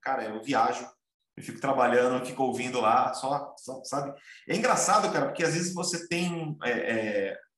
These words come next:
você ouve alguns canais e você fala, "Porra, nada a ver isso aí", sabe?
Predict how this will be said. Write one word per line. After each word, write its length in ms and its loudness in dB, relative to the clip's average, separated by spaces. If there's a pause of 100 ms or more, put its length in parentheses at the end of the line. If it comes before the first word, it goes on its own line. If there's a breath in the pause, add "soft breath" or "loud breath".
(240)
você 420 -4
ouve 300 4
alguns 280 -2
canais 720 -2 (540)
e 60 -8
você 240 -4
fala, 260 -2
"Porra, 440 -6 (240)
nada 180 -8
a 80 -8
ver 120 -6
isso 220 -8
aí", 500 -8
sabe? 300 -8